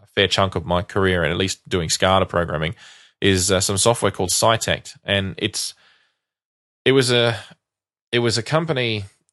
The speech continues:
in Australia that developed, uh, sort of like a multi-purpose scada with all these drivers for different P L Cs. And what they did is it was sort of written,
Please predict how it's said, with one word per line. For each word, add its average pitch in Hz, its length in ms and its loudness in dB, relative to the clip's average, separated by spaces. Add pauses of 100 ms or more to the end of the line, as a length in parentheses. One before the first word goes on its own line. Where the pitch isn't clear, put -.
(100)
in 107 120 -4
Australia 104 580 0
that 92 140 -4
developed, 98 680 0 (260)
uh, 90 380 -2 (120)
sort 104 200 0
of 101 60 -2
like 95 60 -2
a 92 40 -6
multi-purpose 101 720 0
scada 92 360 2
with 80 120 -4
all 110 80 2
these 110 180 -2
drivers 95 380 2
for 98 80 -4
different 101 260 -4
P 107 120 -10
L 101 100 -2
Cs. 90 420 -4 (720)
And 110 100 0
what 143 80 2
they 135 100 2
did 104 460 0
is 101 680 -2
it 104 180 0
was 98 300 -4
sort - 340 -2
of 104 140 0
written, 101 440 -4